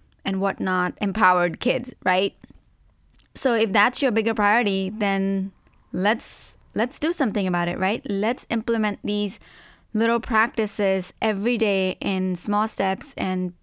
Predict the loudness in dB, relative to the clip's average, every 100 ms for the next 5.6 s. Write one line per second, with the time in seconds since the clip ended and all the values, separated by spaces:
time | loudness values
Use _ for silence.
0 | _ -14 -6 -4 -2 -2 -2 0 -2 0
1 | 0 0 -8 _ -8 -6 -4 -4 -2 -2
2 | -2 -4 -4 -8 -4 -4 -4 -4 -8 -20
3 | _ _ _ _ _ _ -4 -2 -2 -4
4 | -2 -2 -2 -4 -8 _ _ _ _ _
5 | _ -4 -2 -2 -6